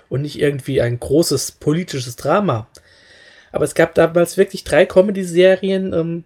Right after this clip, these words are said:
die so die Fernsehlandschaft ein bisschen umgebaut haben. Und ich glaube, ohne diese Serien gäbe es so das, was wir heute sehen, nicht in dieser Form. Und das ist mesh, das ist die Mary Tyler Moore Show,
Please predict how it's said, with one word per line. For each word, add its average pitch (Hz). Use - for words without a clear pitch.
die 175
so 175
die 165
Fernsehlandschaft 170
ein 160
bisschen 180
umgebaut 139
haben. 147
Und 160
ich -
glaube, 175
ohne 175
diese 190
Serien 180
gäbe 170
es -
so 175
das, -
was 165
wir 160
heute 180
sehen, 175
nicht 190
in 185
dieser 180
Form. 131
Und 160
das 147
ist 143
mesh, 170
das 156
ist 160
die 151
Mary 165
Tyler 156
Moore 170
Show, 220